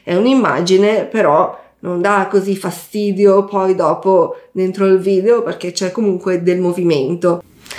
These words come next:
Come ho fatto allora a fare questo effetto? Perché questo è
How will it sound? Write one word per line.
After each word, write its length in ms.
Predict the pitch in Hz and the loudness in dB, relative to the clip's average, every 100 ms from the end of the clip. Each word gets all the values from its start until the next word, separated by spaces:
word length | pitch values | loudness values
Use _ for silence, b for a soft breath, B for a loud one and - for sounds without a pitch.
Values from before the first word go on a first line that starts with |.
| B - | B -2
Come 200 | 214 233 | 2 2
ho 60 | |
fatto 420 | 202 277 370 - 220 | 2 0 -2 0 2
allora 400 | 208 208 226 208 | 4 4 2 0
a 60 | |
fare 300 | 208 208 214 | 0 0 0
questo 480 | 214 214 214 - 214 | 0 -2 -2 -4 -2
effetto? 680 | 208 - - 214 196 - 214 | 0 -2 -2 -2 -2 -2 -2
Perché 280 | 214 208 208 | 0 -2 0
questo 420 | 247 277 - 247 | 2 0 0 0
è 260 | 202 214 | 0 -2